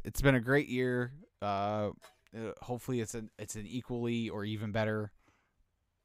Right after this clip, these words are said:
uh, second year. I'm looking forward to it. Um, if you could, uh, like I said, subscribe, leave a comment, leave a thumbs up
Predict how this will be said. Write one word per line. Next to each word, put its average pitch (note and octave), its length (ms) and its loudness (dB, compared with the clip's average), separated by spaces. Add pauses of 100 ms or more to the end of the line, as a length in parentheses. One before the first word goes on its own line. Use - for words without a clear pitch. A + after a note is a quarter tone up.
(480)
uh, G2 480 -6
second - 360 -2
year. A2+ 340 -10 (840)
I'm B2+ 80 -4
looking A#2 240 -2
forward B2+ 320 0
to B2+ 180 2
it. A#2+ 100 -2 (1160)
Um, C3+ 540 8 (640)
if B2+ 220 -2
you B2 80 -4
could, D3+ 500 6 (760)
uh, A2 220 -4
like A2 140 -2
I A2 60 -2
said, C#3 320 2
subscribe, C3 640 6
leave A2+ 160 0
a G#2 40 -8
comment, B2+ 540 0
leave A2 200 -6
a - 20 -10
thumbs A#2 320 -4
up A#2+ 300 4